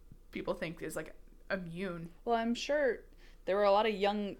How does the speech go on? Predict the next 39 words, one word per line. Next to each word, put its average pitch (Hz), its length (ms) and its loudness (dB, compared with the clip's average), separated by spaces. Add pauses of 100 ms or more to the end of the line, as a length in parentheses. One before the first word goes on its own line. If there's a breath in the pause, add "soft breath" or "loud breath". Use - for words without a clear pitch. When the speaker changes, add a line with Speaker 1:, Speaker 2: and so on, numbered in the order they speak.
Speaker 2:
people 202 260 -6
doing 185 320 -2
what 180 160 -2
a - 60 0
lot 180 160 2
of 180 80 -2
young 175 240 -4
people 202 180 -4
are 190 80 2
doing 190 300 -2
now, 175 80 -6
Speaker 1:
Yeah. 185 220 6
Speaker 2:
where 160 100 2
they're 170 80 4
just 170 180 -6
disregarding 180 600 0
mask 175 360 -4
mandates 156 540 -6
and 165 100 -6
going 170 220 4
Speaker 1:
Uh-huh. 196 80 0
Speaker 2:
to 180 80 2
Philadelphia 240 720 4
parades. 269 720 0
And 170 180 -2
Speaker 1:
Yeah. 196 240 -2 (1000 soft breath)
Um, 226 440 8 (140)
so 220 240 -2
actually, 233 680 2
more 208 340 0
U 220 220 0
S 220 160 2
soldiers, 254 760 0 (380)
not 226 300 8
population, 220 640 4
but 165 120 -8
U 180 120 0
S 196 120 -2
soldiers 180 600 -4